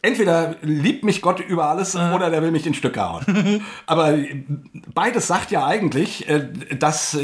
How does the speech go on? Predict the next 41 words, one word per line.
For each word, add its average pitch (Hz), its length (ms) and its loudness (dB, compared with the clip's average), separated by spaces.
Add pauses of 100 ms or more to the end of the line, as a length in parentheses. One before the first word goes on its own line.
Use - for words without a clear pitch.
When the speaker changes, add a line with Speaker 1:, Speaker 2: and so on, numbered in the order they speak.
(140)
Speaker 1:
dass 135 180 2
ich 131 80 -2
voll 202 200 0
auf 147 120 2
seinem 139 220 2
Radar 120 300 2
bin. 185 120 -6
Speaker 2:
<laughs> 175 60 -10
Speaker 1:
Weißt 240 720 0
du, 320 120 2
was 269 60 0
ich 262 60 0
meine? 202 180 2
Speaker 2:
Ja, 254 80 4
ja, 240 200 2
ja, 165 120 2
ja. 151 140 4 (300)
Speaker 1:
Und 185 120 0
du 277 40 2
Speaker 2:
Ja, - 60 2
Speaker 1:
bist 208 140 2
Speaker 2:
ja, 247 60 2
Speaker 1:
da 233 60 2
Speaker 2:
ja. 226 60 2
Speaker 1:
immer, 214 240 2
ja, 175 280 2
denkt 160 500 0
der 208 100 4
eigentlich 208 440 0
an 196 160 0
mich 220 280 0
oder 180 240 2
weißt 175 220 0
du 196 40 2
jetzt 196 100 0
auch 151 100 2
nicht 135 100 2
so 120 100 2
genau, 104 300 0
ne? 135 80 2
Speaker 2:
Mhm. 190 300 4